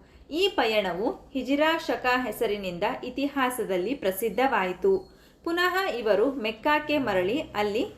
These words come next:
ಕೊನೆಯುಸಿರೆಳೆದರು. ಪ್ರಶ್ನೆ ಏಳು, ಹಿಜರಾ ಎಂದರೇನು?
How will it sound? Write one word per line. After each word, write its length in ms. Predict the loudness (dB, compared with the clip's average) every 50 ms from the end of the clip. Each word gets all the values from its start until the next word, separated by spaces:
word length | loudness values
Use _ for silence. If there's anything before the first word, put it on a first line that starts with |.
| -8 -6
ಕೊನೆಯುಸಿರೆಳೆದರು. 1040 | -4 -2 0 0 0 -2 -2 -2 -2 0 2 2 2 2 2 2 2 4 4 4 2 2 -2 -6 -12 -20 _ _ _ _ _ _ _ _ _ _ _ _ _ _ _ _ -20 -20 -20 -20 -20 -20 -20 -20 -20 -20 -20 -16 -6
ಪ್ರಶ್ನೆ 360 | -2 0 0 0 0 0 2 2
ಏಳು, 420 | 2 2 0 0 2 2 2 0 0 -4 -6 -12 -18 -20 -20 -20 -8 -6
ಹಿಜರಾ 540 | -6 0 0 2 2 4 2 2 0 0 -2
ಎಂದರೇನು? 640 | -4 -2 -2 0 0 0 0 -2 -2 -4 -6 -6